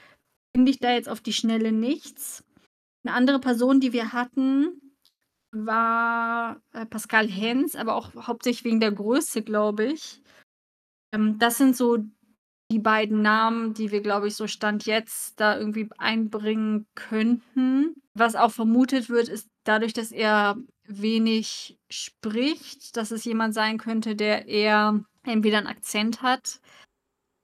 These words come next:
sehr, sehr starken Akzent, den man ähnlich wie bei, äh, Luca damals versucht, irgendwie zu verstecken. Oder, oder, jetzt muss ich mal überlegen, was soll ich sagen? Also starker Akzent oder,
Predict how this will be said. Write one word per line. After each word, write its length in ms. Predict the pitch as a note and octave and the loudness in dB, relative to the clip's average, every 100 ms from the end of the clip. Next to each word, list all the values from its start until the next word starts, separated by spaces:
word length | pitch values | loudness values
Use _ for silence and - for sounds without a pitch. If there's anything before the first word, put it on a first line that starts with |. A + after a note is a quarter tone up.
| - | 0
sehr, 160 | G#3+ | 2
sehr 100 | G#3 | 2
starken 400 | G3+ G#3+ G#3+ A#3 | 0 4 2 2
Akzent, 500 | A#3+ A3 - A#3 A3+ | -6 -8 -8 -4 -2
den 120 | A3 G#3+ | -2 -2
man 300 | G#3+ G#3+ - | -4 -6 -8
ähnlich 340 | A3 G#3+ G#3+ - | -6 -2 -2 -4
wie 80 | |
bei, 600 | G#3+ G#3+ G#3 G#3 G#3 G#3 - | -4 0 0 0 -2 -4 -6
äh, 140 | G3+ | -6
Luca 320 | G3+ G#3 B3+ A#3+ | -4 -6 -4 -2
damals 400 | A3 A3+ G#3+ - | -2 -2 -6 -6
versucht, 420 | G#3 G#3 A3+ - | -6 -4 -6 -6
irgendwie 460 | G3+ G#3+ G#3+ G#3 | -6 -4 -6 -8
zu 160 | G3+ G#3 | -8 -10
verstecken. 680 | G3+ G3+ G#3+ G#3+ B3+ C4+ C#4 - - - - - _ - | -8 -6 -6 -4 -2 0 -2 -10 -20 -20 -20 -20 _ -4
Oder, 560 | A3+ A#3 B3+ C4 C#4 C#4+ D#4 C#4 _ _ | 2 6 8 10 8 4 2 -2 _ _
oder, 300 | G#3 G#3+ G#3 | -2 0 -2
jetzt 140 | G#3+ | -4
muss 100 | G3+ | -8
ich 60 | G3+ | -6
mal 100 | G3 | -6
überlegen, 460 | G3 G3 G#3+ G#3+ - _ _ | -4 -4 -6 -10 -14 _ _
was 120 | A#3 | -8
soll 120 | G#3 | -6
ich 120 | G#3 G#3+ | -6 -4
sagen? 380 | A3+ G#3+ G#3+ | -2 -2 -4
Also 180 | G#3+ G#3 | -8 -10
starker 260 | - G#3+ G#3+ | -2 -4 -4
Akzent 500 | - - A#3 B3+ - | -12 -4 0 0 0
oder, 520 | A3 A3 A3+ A3+ A3+ | -2 2 4 4 2